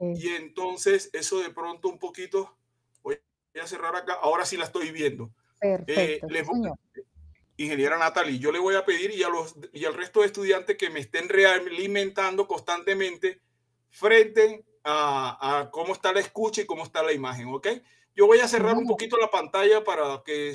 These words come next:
Speaker 2: rinda mejor y nos vaya mejor. Eh, entonces, la cámara mía la cierro por un tanto y voy a estar interactuando, prendiendo y apagando. La primera pregunta es,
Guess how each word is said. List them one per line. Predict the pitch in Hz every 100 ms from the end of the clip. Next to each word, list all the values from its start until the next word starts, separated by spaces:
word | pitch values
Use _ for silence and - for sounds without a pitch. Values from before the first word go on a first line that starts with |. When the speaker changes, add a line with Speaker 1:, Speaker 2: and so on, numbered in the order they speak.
| 143
Speaker 2:
rinda | 143 190 202 202
mejor | 175 190 220 220
y | 165
nos | 151
vaya | 156 175 190
mejor. | 180 208 220 _ _ _ _ _ _
Eh, | 135 143 135 123
entonces, | 131 123 147 180 170 _ _ _ _
la | 143 143
cámara | 160 175 175
mía | 175 175
la |
cierro | 165 175 180 185
por | 160
un | 175
tanto | 214 247 233
y | 156
voy | 156
a |
estar | 165 160 165
interactuando, | 165 - 151 147 147 151 180 -
prendiendo | 151 135 147 160
y |
apagando. | 143 131 117 117 _ _ _ _ _
La | 196
primera | 214 220 247 269
pregunta | 262 233 240 254 247 233 233
es, | 240 -